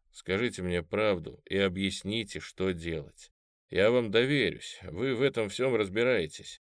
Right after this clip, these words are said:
Но если из-за вашего молчания с Мариной случится беда, если кот ее заманит сюда или еще что-нибудь сделает». «Вы меня убьете»,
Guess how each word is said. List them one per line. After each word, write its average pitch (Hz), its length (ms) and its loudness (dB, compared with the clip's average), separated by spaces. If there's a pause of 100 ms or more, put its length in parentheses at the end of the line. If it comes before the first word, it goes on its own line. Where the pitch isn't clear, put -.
(260)
Но 98 300 2
если 92 480 0
из-за 87 280 0
вашего 92 400 2
молчания 95 640 0
с - 120 -10
Мариной 95 440 0
случится 90 600 -6
беда, 87 500 -4 (400)
если 110 540 0
кот 123 400 0
ее 98 240 0
заманит 92 540 0
сюда 98 480 0
или 90 220 2
еще 139 440 0
что-нибудь 127 460 0
сделает». 82 540 -12 (800)
«Вы 92 300 -4
меня 104 360 0
убьете», 85 760 -6